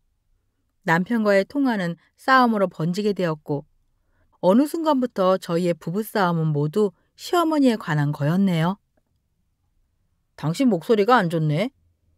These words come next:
이제 몇 달 안 남았다. 나 곧 한국 가면은 당신 고생 끝이야." 그 몇 달이 도대체 언젠데.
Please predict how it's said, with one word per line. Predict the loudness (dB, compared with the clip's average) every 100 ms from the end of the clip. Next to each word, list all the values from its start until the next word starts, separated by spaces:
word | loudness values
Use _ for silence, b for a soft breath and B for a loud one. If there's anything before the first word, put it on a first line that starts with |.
| _
이제 | -4 2 4
몇 | 2 2
달 | 2
안 | 2 2
남았다. | 0 0 0 0 0 -2 -6 _ _ _ _ _ 0
나 | 2
곧 | 2 0 2 4 2 _
한국 | _ -6 -4 -4
가면은 | -4 -4 -2 0 -2 -4
당신 | -6 -6 0 -2
고생 | -2 -4 -2
끝이야." | -4 -2 2 2 4 2 -2 -8 _ _ _ _ _ _ _ _
그 | -10 -2
몇 | 0 2 2
달이 | 2 2 -2 -4 -4 -6
도대체 | -4 -4 0 0
언젠데. | 2 0 0 -2 0 0